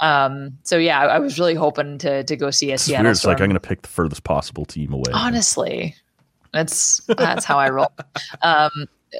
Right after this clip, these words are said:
Speaker 1: so, so the, the W N B A draft is happening tonight. I mean, I, I, I'd give predictions, but, like, again, by the time everyone listens to this, it's gonna have
Speaker 2: That's
Speaker 1: happened.
Speaker 2: all right.
Speaker 1: So it's
Speaker 2: It's fun
Speaker 1: ridiculous.
Speaker 2: for the, no, it's fun for people to get to hear were we right, were we wrong, were we, uh
Speaker 1: All, all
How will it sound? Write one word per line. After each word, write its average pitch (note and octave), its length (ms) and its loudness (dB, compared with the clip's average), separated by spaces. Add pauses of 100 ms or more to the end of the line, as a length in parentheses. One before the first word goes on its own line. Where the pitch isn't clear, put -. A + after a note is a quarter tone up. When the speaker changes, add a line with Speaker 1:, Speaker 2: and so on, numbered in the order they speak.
Speaker 1:
so, F3 420 0
so D#3 600 2
the, D3+ 340 0
the E3 160 2
W F#3 300 2
N F3 60 -2
B E3+ 120 4
A D#3+ 80 4
draft D#3 320 -2
is C#3+ 80 -6
happening D3+ 400 -2
tonight. D3 320 0
I D#3 60 4
mean, E3 320 0
I, B2+ 260 2
I, F#3 320 2
I'd F3 360 0
give B3+ 280 -6
predictions, E3 880 -6
but, D#3+ 200 2
like, D#3 180 2
again, D3 380 0
by D3 180 4
the E3 60 2
time A#3 260 0
everyone A#3 400 0
listens D3 460 -2
to D#3+ 120 0
this, C#3 220 2
it's - 100 -6
gonna D#3 180 2
have C#3 100 2
Speaker 2:
That's G3 80 0
Speaker 1:
happened. C3 240 4
Speaker 2:
all A#3 80 2
right. - 80 -2
Speaker 1:
So C#3+ 80 -6
it's C3+ 100 -2
Speaker 2:
It's D3 80 2
fun G#3+ 140 2
Speaker 1:
ridiculous. B3 100 0
Speaker 2:
for C#3+ 240 -4
the, - 0 -
no, A#3+ 200 4
it's A2 120 -2
fun A3+ 220 2
for A3 200 0
people E3 300 0
to D3 60 2
get C#3 120 0
to C3 60 -4
hear F2+ 460 2 (100)
were F#2+ 100 0
we F#2 140 0
right, F#2 340 2
were F#2 100 -4
we F2 100 -4
wrong, F2 580 0
were D#2 80 -8
we, E2 320 -6
uh E2 60 0
Speaker 1:
All, E4 280 2
all D4+ 200 2